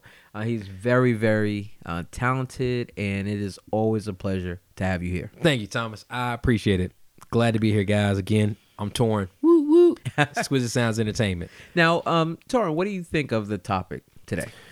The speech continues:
Speaker 2: Oh, man, you know, I thought it's a, it's a good one, man. I think, um, I think anybody who's trying to achieve anything, right? You have days where you're just like, "Man, I'm not there."
Speaker 1: Yeah.
Speaker 2: You know, "I'm not where I wanna be. I'm not where I thought I'd be.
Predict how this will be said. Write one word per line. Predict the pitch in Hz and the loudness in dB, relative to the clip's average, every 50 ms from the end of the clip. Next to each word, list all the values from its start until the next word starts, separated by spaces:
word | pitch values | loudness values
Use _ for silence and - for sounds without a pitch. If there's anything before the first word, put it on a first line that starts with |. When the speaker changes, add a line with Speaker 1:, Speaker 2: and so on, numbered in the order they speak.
| - - - - - - - - _ _ _ - - | -20 -20 -20 -20 -20 -20 -20 -20 _ _ _ -10 -4
Speaker 2:
Oh, | 190 196 180 160 147 127 117 107 | -2 -2 0 0 -2 -2 -4 -6
man, | 104 117 120 127 123 117 117 | -8 -6 -4 -4 -4 -2 -2
you | 123 127 | -2 0
know, | 127 123 | 0 0
I | 127 | 0
thought | 131 202 208 202 - - | 0 0 -2 -2 -2 -4
it's | 160 - - - | -4 -2 2 2
a, | |
it's | 247 233 220 - 247 - | 2 4 4 0 0 2
a | 294 | 0
good | 262 311 339 269 | 2 2 2 2
one, | 170 117 107 | 2 2 2
man. | 107 113 127 135 | 2 2 2 0
I | 131 127 | 0 -2
think, | - - 180 180 180 180 - - | -2 0 2 2 2 2 2 2
um, | 165 147 147 139 139 135 131 131 135 131 131 120 - - _ _ - - - - - _ _ _ - _ _ _ _ _ _ _ _ - - - _ _ _ _ _ _ | 2 2 4 4 2 2 2 0 0 0 -2 -4 -6 -12 _ _ -20 -20 -20 -20 -20 _ _ _ -20 _ _ _ _ _ _ _ _ -8 -8 -8 _ _ _ _ _ _
I | - 143 | -4 0
think | - 208 - - | 0 0 0 0
anybody | - 196 240 254 214 220 202 180 156 | 0 0 2 2 4 2 2 4 4
who's | 135 151 156 147 135 | 4 4 2 2 0
trying | - - 156 143 139 139 | 0 0 0 2 2 0
to | - - 123 | 0 2 0
achieve | 104 - - - 139 127 107 92 69 | 0 0 -2 -2 -2 -2 -2 -2 -4
anything, | 104 113 110 101 - - 92 90 90 87 | -6 -4 -4 -4 -6 -8 -12 -14 -12 -10
right? | 90 92 95 95 92 95 | -8 -8 -6 -6 -8 -8
You | 98 107 110 107 | -6 -6 -6 -6
have | - - 110 107 107 107 101 98 | -4 -4 -2 -2 -2 -2 -4 -4
days | 98 104 107 107 110 107 107 104 95 95 | -4 -4 -2 -2 -2 -2 -2 -2 -4 -6
where | 98 101 | -6 -4
you're | 107 107 107 | -2 -2 -2
just | 101 101 92 - - | -2 -4 -6 -8 -8
like, | 95 90 85 90 | -10 -10 -10 -12
"Man, | 95 95 95 92 95 | -12 -12 -12 -10 -10
I'm | 95 92 92 | -12 -12 -12
not | 95 95 98 - | -14 -16 -16 -16
there." | - 85 78 - - - - _ _ _ | -16 -18 -16 -16 -18 -20 -20 _ _ _
Speaker 1:
Yeah. | - 107 95 - - _ _ _ | -4 -4 -4 -4 -8 _ _ _
Speaker 2:
You | - - | -16 -14
know, | 98 92 | -12 -12
"I'm | 98 98 | -10 -10
not | 95 92 95 | -10 -10 -8
where | 104 110 110 | -6 -4 -4
I | 104 | -4
wanna | 104 101 107 104 104 101 | -4 -6 -6 -8 -8 -8
be. | 104 120 120 120 120 117 | -6 -4 -2 -2 0 0
I'm | 110 107 | 0 -2
not | 104 101 101 | -2 -4 -2
where | 104 104 101 | -2 -2 -2
I | 104 | -4
thought | 107 - - 127 123 123 | -6 -4 -2 0 0 2
I'd | 123 120 110 107 110 | 0 -2 -2 -4 -2
be. | 113 117 117 113 113 110 107 107 110 | -2 0 0 0 0 0 -2 -4 -6